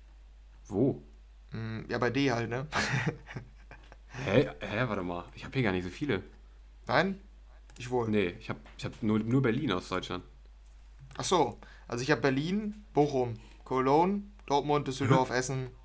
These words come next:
Speaker 2: Frankfurt, Hamburg, München,
Speaker 1: Was?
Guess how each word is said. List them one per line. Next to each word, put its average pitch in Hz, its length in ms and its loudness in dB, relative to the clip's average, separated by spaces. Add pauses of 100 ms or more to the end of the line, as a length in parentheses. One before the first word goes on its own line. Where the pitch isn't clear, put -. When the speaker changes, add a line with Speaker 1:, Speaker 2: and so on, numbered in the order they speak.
(380)
Speaker 2:
Frankfurt, 139 600 2
Hamburg, 131 440 0 (480)
München, 165 580 0
Speaker 1:
Was? 131 400 0